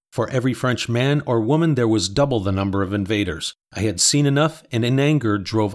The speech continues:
out of the town, refusing to stay any longer in the cursed place, and headed on to the next town."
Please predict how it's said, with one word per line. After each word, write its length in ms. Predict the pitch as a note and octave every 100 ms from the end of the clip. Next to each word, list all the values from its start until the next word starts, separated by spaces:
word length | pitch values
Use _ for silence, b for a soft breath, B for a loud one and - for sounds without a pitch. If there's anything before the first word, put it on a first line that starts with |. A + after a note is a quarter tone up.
| -
out 160 | D#3
of 100 | G3
the 80 | C3
town, 440 | - A2+ G#2+ A2 G2
refusing 520 | A#2 - D3+ D3+ D3+
to 120 | -
stay 320 | A2+ - D3
any 180 | F3+ F#3
longer 380 | D#3 C#3+ D3 C#3
in 180 | - A2+
the 60 |
cursed 480 | A2 - G#2+ - G2+
place, 400 | - G2 G2 - - _ -
and 140 | A#2+
headed 320 | G2+ D3+ D3
on 220 | B2+ B2 A#2+
to 140 | A#2+
the 100 | G#2
next 320 | G2+ - -
town." 400 | - C3 F2 D#2